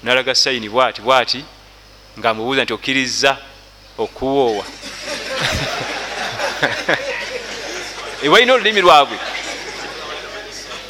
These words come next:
Anti katu-, bw'aba, bw'aba amanyi sayini, amakulu yagenda ku ssomero n'akola ki?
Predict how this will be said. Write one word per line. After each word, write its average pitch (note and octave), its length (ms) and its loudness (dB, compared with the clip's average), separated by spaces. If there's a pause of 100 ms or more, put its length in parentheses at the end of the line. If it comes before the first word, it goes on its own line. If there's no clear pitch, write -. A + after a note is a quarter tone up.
(640)
Anti G#3 220 8
katu-, F3 260 6
bw'aba, E3+ 240 8
bw'aba E3+ 260 10
amanyi F#3+ 240 4
sayini, D#3+ 580 4
amakulu C3+ 340 2
yagenda F3+ 320 4
ku D3+ 120 -2
ssomero F#3 300 2
n'akola F#3 300 6
ki? F#3+ 180 -2